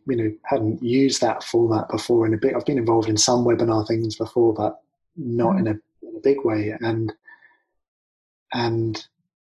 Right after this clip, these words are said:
Speaker 1: uh, yeah, I realised that's the way that, um, can reach out to people who are in all different places, you know. So
Speaker 2: Mm-hmm.
Speaker 1: I'm in the north of Scotland, and we had people in Devon and Cornwall, someone from Spain, someone from Ohio on these various things. I thought, "Wow, this is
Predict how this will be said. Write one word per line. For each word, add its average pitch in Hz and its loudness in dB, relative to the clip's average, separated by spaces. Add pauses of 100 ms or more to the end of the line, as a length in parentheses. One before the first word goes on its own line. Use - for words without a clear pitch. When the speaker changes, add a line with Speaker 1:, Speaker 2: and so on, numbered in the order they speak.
(260)
Speaker 1:
uh, 143 2
yeah, 139 2
I 123 -6
realised 123 2
that's 120 -2
the 117 2
way 110 2
that, 107 -4 (1040)
um, 107 -6 (100)
can 117 0
reach 120 2
out 113 -2
to - -10
people 113 0
who 117 2
are 117 2
in 117 -4
all 139 2
different 120 -4 (120)
places, 123 -4
you 117 -6
know. 110 -4
So - -2
Speaker 2:
Mm-hmm. 113 -2
Speaker 1:
I'm 110 -2
in 107 -4
the 113 -4
north 113 -4
of 110 -2
Scotland, 117 -2
and 110 -4
we 110 -4
had 107 -8 (560)
people 113 -6
in 110 -4
Devon 117 -2
and 110 -4
Cornwall, 117 -2
someone 123 -2
from 110 -4
Spain, 117 -2
someone 120 -6
from 113 -6
Ohio 117 -2
on 117 -6
these 117 -2
various 117 -2
things. 127 -20
I 127 -18
thought, - -20
"Wow, 151 -12
this 147 -2
is 117 -4